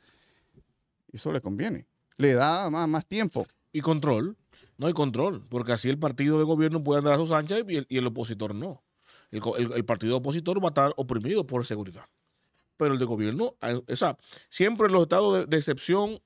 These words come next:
Speaker 2: le favorecen al gobierno, le favorecen al gobierno de turno. Ah, mira lo que pasó aquí en, en el veinte, que tu-, eh, fue bajando. O sea,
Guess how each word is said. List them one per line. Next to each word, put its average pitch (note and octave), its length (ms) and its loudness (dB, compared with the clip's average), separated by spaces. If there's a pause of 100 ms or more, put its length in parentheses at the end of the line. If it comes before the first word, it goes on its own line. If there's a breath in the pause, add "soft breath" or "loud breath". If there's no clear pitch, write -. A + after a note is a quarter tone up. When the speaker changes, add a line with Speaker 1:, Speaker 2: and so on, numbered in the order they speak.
Speaker 2:
le C3+ 160 0
favorecen C3+ 540 0
al D#3+ 80 0
gobierno, C#3+ 540 2 (460 loud breath)
le - 140 0
favorecen C#3 400 2
al D#3 80 2
gobierno C3 260 2
de G#2 60 -8
turno. G#2 180 -8 (160)
Ah, C3 180 0
mira D3+ 200 0
lo G#3 100 0
que G3 100 -2
pasó F#3 200 2
aquí E3 420 -4
en, C3+ 160 -2
en C3+ 220 2
el E3+ 80 0
veinte, B2 440 -2
que C3+ 360 0 (420)
tu-, C3+ 240 -2
eh, A2+ 400 4
fue A#2+ 240 2
bajando. C3+ 440 0
O G#2+ 140 -6
sea, G2 240 -8